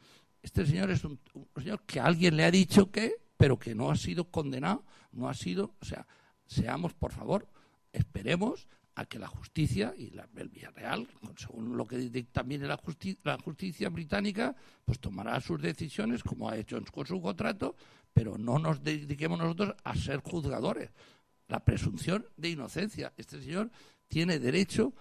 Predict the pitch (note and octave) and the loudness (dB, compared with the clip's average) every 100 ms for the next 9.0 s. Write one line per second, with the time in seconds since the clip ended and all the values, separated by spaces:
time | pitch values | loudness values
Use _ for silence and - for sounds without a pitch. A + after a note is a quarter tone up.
0 | - _ - - G#2 A#2+ E3+ - D#3 F3+ | -20 _ -16 -12 -10 -6 -6 -6 -6 -2
1 | - - E3 C#3 C#3 F3 - G#3+ - - | 0 2 0 2 4 6 6 2 0 -4
2 | D3 A2 B2 A#2 D3+ F#3 G3 F3+ D3+ C3+ | -2 -2 -6 -4 -2 0 -2 -2 -4 -6
3 | - - C3+ - B2+ C3 F3+ F#3+ F#3+ E3+ | -8 -4 0 2 2 2 2 0 -4 -6
4 | G3+ - D#3+ D3+ A#3 G#3+ - - - _ | -10 -4 -2 2 2 0 -2 -14 -20 _
5 | _ _ _ _ _ _ _ G2+ G2 D#3+ | _ _ _ _ _ _ _ -14 -8 -8
6 | F3+ _ _ _ - C#3+ B2 A#2+ B2+ E3 | -8 _ _ _ -10 -6 -4 -2 0 4
7 | D3+ D3+ F3 F3 F3 E3+ D#3+ E3 D3+ F#3 | 4 4 2 4 4 4 -2 -6 -4 -6
8 | D3+ E3+ E3+ D#3+ F3+ E3+ - - - - | -4 -2 0 -2 -2 -4 -4 -16 -8 0